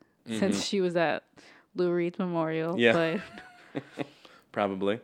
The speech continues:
Speaker 1: probably. But the soundtrack was very good in all the episodes. Like, every episode ended with a great song. I was like, "Oh,
Speaker 2: Yeah.
Speaker 1: this is great."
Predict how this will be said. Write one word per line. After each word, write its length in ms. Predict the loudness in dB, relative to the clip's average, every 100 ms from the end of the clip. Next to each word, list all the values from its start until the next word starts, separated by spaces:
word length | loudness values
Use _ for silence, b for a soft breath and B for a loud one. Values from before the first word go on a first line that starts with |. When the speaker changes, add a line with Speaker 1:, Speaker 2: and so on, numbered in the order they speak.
| -2
Speaker 1:
probably. 600 | 0 0 0 -2 -2 -6 0
But 300 | 2 2 0
the 80 | -4
soundtrack 360 | 0 0 -2 -4
was 200 | -8 -10 -20 _
very 360 | -4 0 0 0
good 200 | -2 -2
in 120 | -2
all 160 | -4 -4
the 120 | -8
episodes. 680 | -8 -10 -8 -10 -12 -20 -8
Like, 200 | -6 -6 -10 -20 -8 -2
every 200 | 4 4
episode 300 | 4 -2 0
ended 260 | 0 0
with 100 | -2 -2
a 20 |
great 260 | -2 -4 -4
song. 280 | -6 -4
I 60 | -8
was 100 | -8
like, 120 | -2
"Oh, 360 | 2 4 2 -2 -12 -4
Speaker 2:
Yeah. 160 | 4 4
Speaker 1:
this 140 | 4
is 80 | -4
great." 400 | 0 0 0 -6